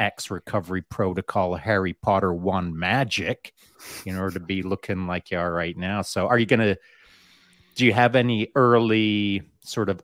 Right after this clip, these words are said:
observations on what has helped you kind of, um, not remarkably look younger,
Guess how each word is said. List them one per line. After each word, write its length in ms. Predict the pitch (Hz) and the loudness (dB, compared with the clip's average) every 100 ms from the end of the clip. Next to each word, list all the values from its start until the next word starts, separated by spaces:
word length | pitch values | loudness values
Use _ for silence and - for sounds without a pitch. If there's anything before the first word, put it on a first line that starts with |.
| - | 0
observations 1300 | 110 101 - 104 78 90 85 87 - 131 135 117 | 0 0 -8 -10 -8 -8 -6 -6 -6 -4 -6 -4
on 380 | 107 95 92 90 92 | -4 -2 -4 -6 -6
what 320 | 95 98 98 | -2 0 0
has 240 | - 95 - | -6 -8 -6
helped 480 | 98 92 - - | -4 -6 -8 -10
you 140 | 98 95 | -8 -8
kind 360 | - 98 95 | -6 -6 -4
of, 180 | 92 85 _ _ _ _ _ _ | -4 -6 _ _ _ _ _ _
um, 460 | 95 87 82 82 78 - | -12 -10 -10 -10 -12 -6
not 220 | 101 98 | -4 -2
remarkably 800 | 95 80 82 82 - - 80 107 | -4 -4 -2 -2 -2 -6 -2 -2
look 200 | 104 107 | 0 -2
younger, 480 | 95 98 107 110 127 | -2 0 0 -2 -4